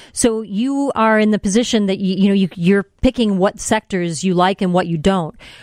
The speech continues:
Right now, we're hearing so much negative news, Matt. It really is, um, it, it's hard to find opportunities in this market. And I just wonder what you can tell us.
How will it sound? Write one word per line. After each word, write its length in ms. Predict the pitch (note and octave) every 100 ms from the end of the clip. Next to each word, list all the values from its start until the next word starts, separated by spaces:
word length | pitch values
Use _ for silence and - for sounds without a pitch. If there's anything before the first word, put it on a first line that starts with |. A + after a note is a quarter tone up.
| -
Right 140 | A3
now, 160 | A3 A3
we're 120 | A3
hearing 340 | F#3+ C4+ C#4+ A#3
so 220 | - A3
much 200 | A3+ -
negative 400 | G3+ G3 F#3 E3+
news, 360 | E3 F3 G3+ G3+
Matt. 240 | A#3 A#3+
It 160 | G#3+ F#3+
really 400 | F#3+ A3+ C4 B3 G#3+
is, 300 | F#3 F3 F#3+
um, 400 | F3 E3+ E3 D3 - - - - _
it, 160 | G3+ G3
it's 180 | G#3+ -
hard 300 | - A#3+ G#3+
to 80 |
find 320 | G#3 G#3+ G3 F3+
opportunities 640 | - E3+ F3+ E3 D#3 D#3
in 100 | E3
this 180 | D#3+ -
market. 380 | D#3+ D#3+ - -
And 100 | F#3
I 60 |
just 220 | E3+ G#3+
wonder 320 | G3+ G#3+ G#3 F#3
what 260 | F3 F#3+
you 220 | - F#3
can 120 | G3+ G3
tell 220 | G#3 G#3+
us. 260 | - -